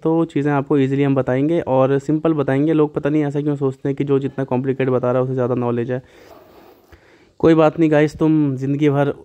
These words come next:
उनके सुनते रहना, ज़िंदगी भर तुम उनकी सुनो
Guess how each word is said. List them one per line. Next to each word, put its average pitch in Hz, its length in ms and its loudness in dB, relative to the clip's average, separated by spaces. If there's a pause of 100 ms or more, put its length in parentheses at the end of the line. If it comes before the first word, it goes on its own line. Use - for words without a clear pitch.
(100)
उनके 139 240 0
सुनते 139 300 -2
रहना, 139 200 2
ज़िंदगी 139 340 2
भर 135 160 0
तुम 135 400 0
उनकी 135 260 -2
सुनो 143 320 0